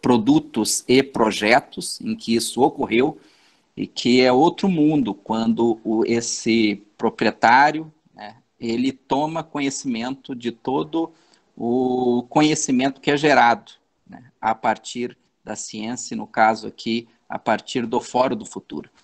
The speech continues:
Então, já temos alguns projetos exitosos e a gente tem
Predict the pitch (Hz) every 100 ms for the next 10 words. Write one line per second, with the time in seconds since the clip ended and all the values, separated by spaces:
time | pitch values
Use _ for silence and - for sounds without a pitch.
0 | _ - _ - 107 107 113 - 127 139
1 | 120 - - _ _ - 104 104 123 131
2 | - - - 107 113 107 - 104 107 98
3 | 98 - 107 123 123 123 120 117 - -
4 | 113